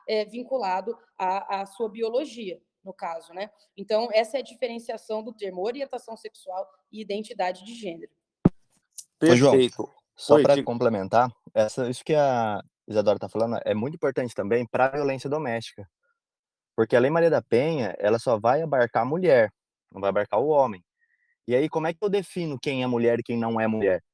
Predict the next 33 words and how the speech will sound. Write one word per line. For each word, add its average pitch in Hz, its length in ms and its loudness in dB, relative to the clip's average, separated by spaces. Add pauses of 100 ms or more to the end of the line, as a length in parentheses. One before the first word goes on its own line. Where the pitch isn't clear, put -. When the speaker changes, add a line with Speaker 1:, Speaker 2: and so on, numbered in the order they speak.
(320)
Speaker 2:
Exatamente 120 500 0
da 135 160 4
forma 120 420 2
como 135 320 -2 (360)
a 127 200 2
Isadora 127 380 -8
tá 139 80 -14
falando. 139 460 -8
Ou 127 140 -2
você 135 280 -6
tem 110 340 -6 (200)
o - 20 -18
sexo 117 500 0 (160)
ali, 110 200 0
pra, 117 200 2
pra 147 140 4
Lei 156 140 2
Maria 143 180 -6
da 139 100 -4
Penha, 95 220 -8
tá? 139 180 -4 (440)
Ou 135 120 0
você 151 260 -2
tem 131 280 -2
o 107 60 -6
sexo 123 320 -2
feminino, 151 420 -6 (320)
ou 151 160 4
você 202 200 -2
se 180 140 -8
reconhece 220 840 -2
como 180 200 0
mulher. 117 360 4